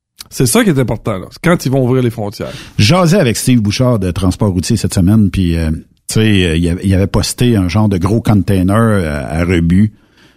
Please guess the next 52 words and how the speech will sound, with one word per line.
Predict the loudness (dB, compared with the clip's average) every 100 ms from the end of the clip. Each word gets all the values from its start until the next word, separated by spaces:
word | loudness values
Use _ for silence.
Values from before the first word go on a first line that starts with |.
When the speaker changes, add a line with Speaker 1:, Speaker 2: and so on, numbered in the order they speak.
| _ _
Speaker 2:
Puis | -2 0
il |
disait, | 2 2 2 0
il |
dit, | 0 2 2 2 2 0 -4 -8 -16 _ _
été, | -2 0 2 2 2
euh, | 2
deux | 2 2
mille | 2 2
vingt | 2 0 0
et | 0
un, | 2
des, | 0 -2
des, | 0 0 2 0
des, | 2 2 0
euh, | 0 0 0 0
des | 2
gens | 2 2 2
de |
la | 2
zone, | 2 2 4 2
euh, | 0
de | -2
Montréal | 0 0 0 2 0
qui | 0
vont | 0
aller, | 0 2 2
euh, | 0 -2 -6 -12 -20 -20 -10 -2
en | 0
Gaspésie. | 2 0 0 0 0 -4
C'est | -4 -2
vrai, | 0 2
l'année | 0 0
passée, | -2 -2 0 2
on, | 0 -2 -8 -10 -2
il |
y | 2
en |
a | 2
quelques-uns | 0 0 2
qui | 2
ont | 0
passé | -2 -2 -2
pour | 0
des | 0
maudits | 2 0 -2
cochons, | -4 -2 0 2
là. | 0 -6 _ -20 -10 0
Ils |
ont | 2
laissé, | 2 2 2 2 -2 -8 _ 0
euh, | 4 2